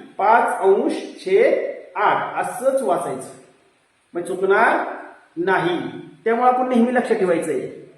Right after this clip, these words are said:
अपूर्णांकाचा हा सगळ्यात खालचा पाय आहे, प्राथमिक पाय आहे आणि हेच आपल्याला सुरुवातीला येत नाही.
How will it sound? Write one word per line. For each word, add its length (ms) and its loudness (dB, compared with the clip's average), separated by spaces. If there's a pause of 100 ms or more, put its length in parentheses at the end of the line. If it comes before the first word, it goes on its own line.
(160)
अपूर्णांकाचा 800 0
हा 160 0
सगळ्यात 720 0 (760)
खालचा 440 0
पाय 280 2
आहे, 280 4 (1400)
प्राथमिक 460 2
पाय 160 4
आहे 180 2
आणि 120 0
हेच 260 2
आपल्याला 560 -2
सुरुवातीला 420 0
येत 200 -2
नाही. 160 -12